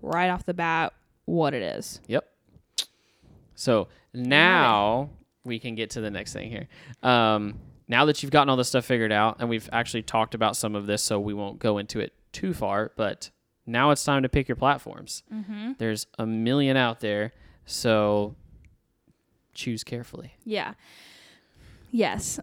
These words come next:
Speaker 1: I, I, again, am a little biased. I think it just, it makes sense to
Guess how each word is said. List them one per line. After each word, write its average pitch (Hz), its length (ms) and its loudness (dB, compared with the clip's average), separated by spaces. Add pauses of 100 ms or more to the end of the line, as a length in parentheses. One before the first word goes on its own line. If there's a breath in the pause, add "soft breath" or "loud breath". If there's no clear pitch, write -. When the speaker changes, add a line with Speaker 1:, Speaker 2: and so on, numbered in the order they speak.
(120)
Speaker 1:
I, 269 380 6 (160)
I, 226 100 -4
again, 247 640 0
am 208 160 -8
a 190 80 -6
little 220 200 0
biased. 208 720 2
I 220 140 -2
think 226 240 -4
it 233 140 0
just, 220 360 -2 (120)
it 233 180 2
makes 208 420 0
sense - 760 -4
to 185 720 -2